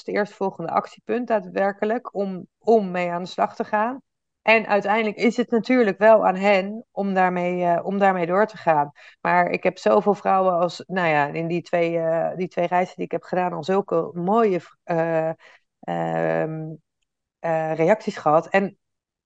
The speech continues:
waar het ook om gaat, dus het is niet alleen om actie, maar ook om awareness. Dus wat je wel kunt doen in die dagen, en dat is misschien nog wel het allerbelangrijkste, is die bewustwording creëren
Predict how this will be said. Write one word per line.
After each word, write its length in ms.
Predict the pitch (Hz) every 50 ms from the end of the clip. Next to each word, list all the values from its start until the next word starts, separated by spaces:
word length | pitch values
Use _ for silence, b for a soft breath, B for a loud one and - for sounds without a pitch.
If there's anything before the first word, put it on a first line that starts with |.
| _ _ _
waar 120 | 202 208
het 100 | 202 214
ook 160 | 220 262 254
om 100 | - 262
gaat, 380 | - - - 165 165 175 202 -
dus 100 | - 185
het 100 | - _
is 60 | _
niet 180 | - 190 180 -
alleen 140 | 180 175 175
om 80 | 175 170
actie, 360 | 185 202 - - - 180 175
maar 100 | 175 170
ook 120 | 175 -
om 120 | 185 185 175
awareness. 640 | 170 170 170 165 160 160 156 151 147 139 - -
Dus 460 | - 143 - - - - - - - -
wat 180 | - 190 180 -
je 60 | 175
wel 200 | 170 180 202 214
kunt 220 | 208 - 190 170 -
doen 140 | 170 165
in 80 | 165 165
die 120 | 165 160
dagen, 360 | 151 165 160 165 165 - - 156
en 60 | 160
dat 100 | 175 175
is 60 | -
misschien 260 | - 170 - - 180
nog 80 | 170 151
wel 100 | 165 165
het 100 | 160 156
allerbelangrijkste, 1040 | 175 185 190 180 175 175 180 185 180 165 156 151 156 151 - - 175 175 196 196 b b b b _
is 160 | _ 185 170 -
die 100 | 190 160
bewustwording 680 | 170 165 165 208 233 226 - - 202 196 185 180 175 -
creëren 800 | - - 180 170 170 175 180 202 220 220 220 233 269 311 -